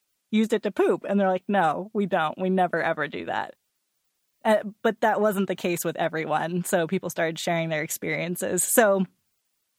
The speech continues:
I mean, for me, I intentionally don't have a bathroom in my van because I didn't wanna deal with shit. I, um, <laughs> just so literally, I actually, I mean, I pee into a bottle through, like, a, one of those female, uh,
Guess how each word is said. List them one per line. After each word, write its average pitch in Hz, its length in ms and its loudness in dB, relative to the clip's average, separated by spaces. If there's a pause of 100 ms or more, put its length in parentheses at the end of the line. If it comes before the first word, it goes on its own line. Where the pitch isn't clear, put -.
(120)
I 226 100 4
mean, 220 180 4
for 214 160 2
me, 226 380 4 (400)
I 233 160 4
intentionally 233 540 2
don't 160 240 0
have 214 160 0
a 226 60 2
bathroom 226 400 2
in 240 100 4
my 240 140 4
van 247 300 2
because 185 320 -2
I 175 100 -2
didn't 165 300 -6
wanna 226 200 2
deal 240 220 0
with 233 140 0
shit. 247 340 -2 (380)
I, 190 520 4
um, 175 340 0
<laughs> 160 100 -6
just 185 200 -2 (140)
so 196 200 4
literally, 208 520 0 (400)
I 214 420 4
actually, 196 720 2 (280)
I 202 80 -2
mean, 175 320 0 (120)
I 202 120 4
pee 226 180 0
into 196 200 4
a 170 80 2
bottle 170 340 2
through, 170 280 -4
like, 160 200 0
a, 156 260 0 (140)
one 185 220 -2
of 165 60 -2
those 160 220 -4
female, 170 720 0
uh, 170 380 0